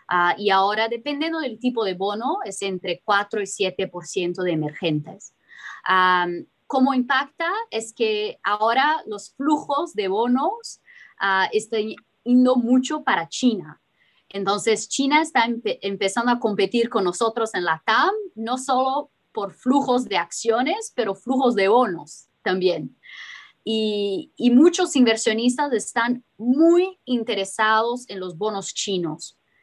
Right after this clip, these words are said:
¿Por qué? Dos cosas. Primero, ofrecen una tasa de interés interesante,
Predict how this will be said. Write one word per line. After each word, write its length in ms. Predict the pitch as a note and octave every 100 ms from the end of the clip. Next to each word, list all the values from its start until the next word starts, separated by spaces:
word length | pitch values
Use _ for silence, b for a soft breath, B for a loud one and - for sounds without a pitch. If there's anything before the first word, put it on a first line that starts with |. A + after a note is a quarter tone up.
| _ _ _
¿Por 160 | B3 A#3+
qué? 320 | A#3 F3 - _
Dos 280 | G3 A#3+ A#3+
cosas. 720 | F#3+ F#3 A#3 C4+ G4 - _ _
Primero, 760 | B3 A#3+ B3 C#4+ D4 D#4 G4+
ofrecen 600 | - G3 - G#3 G#3+ B3
una 220 | A#3+ G3 F3+
tasa 320 | F#3 F#3+ A3
de 60 | G#3+
interés 460 | F3+ F3 E3+ G3+
interesante, 760 | A3+ F3 D#3+ D3+ F3 F#3+ C4 F#4